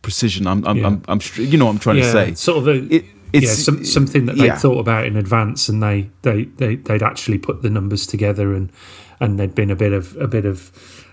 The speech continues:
Speaker 2: um, well, you called it joined-up thinking, um, around it, really.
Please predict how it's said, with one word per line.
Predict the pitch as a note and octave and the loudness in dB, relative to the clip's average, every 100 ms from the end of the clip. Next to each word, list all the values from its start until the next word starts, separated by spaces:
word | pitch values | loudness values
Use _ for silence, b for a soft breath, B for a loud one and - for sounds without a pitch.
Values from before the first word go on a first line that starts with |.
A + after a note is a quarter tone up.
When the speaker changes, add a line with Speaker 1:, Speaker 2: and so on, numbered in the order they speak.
| - | -4
Speaker 2:
um, | G#2+ G2 G#2 - | -2 0 -4 -2
well, | D#3 A#2 | 0 2
you | A#2 | 2
called | C3+ C#3+ A#2+ | 0 0 0
it | C#3 | 0
joined-up | - A2+ G#2 | 2 2 0
thinking, | - A#2 A2+ - A2+ A2+ - - | -2 -2 0 0 -2 -4 -10 -6
um, | A2+ G#2 G2+ - - | -2 -2 -4 -10 -8
around | A2+ G#2 G2+ F#2+ | -2 0 -2 -2
it, | A#2 | -4
really. | G2 F#2+ F#2+ | -2 -2 -4